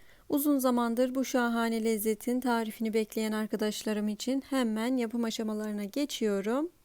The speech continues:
Siz de lütfen videoma destek amaçlı birer beğeni bırakmayı unutmayın.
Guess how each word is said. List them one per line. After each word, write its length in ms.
Siz 300
de 120
lütfen 420
videoma 380
destek 340
amaçlı 460
birer 300
beğeni 280
bırakmayı 560
unutmayın. 680